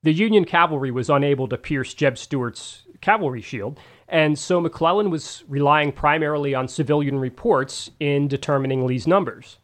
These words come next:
Uh, reports came in from Frederick that Lee had a hundred thousand men,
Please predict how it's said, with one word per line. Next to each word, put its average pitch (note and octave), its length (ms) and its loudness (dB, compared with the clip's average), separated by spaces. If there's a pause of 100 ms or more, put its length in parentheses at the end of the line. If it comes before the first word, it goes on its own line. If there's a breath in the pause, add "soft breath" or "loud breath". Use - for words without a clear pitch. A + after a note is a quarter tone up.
(640)
Uh, C#3 160 -4
reports D#3 420 4
came E3 240 4
in D#3 120 6
from C3+ 200 -2
Frederick C3+ 520 0
that C3 120 -2
Lee C#3+ 240 0
had C#3 200 2
a A2 40 -2
hundred C3 280 0
thousand A#2 380 0
men, C#3+ 260 2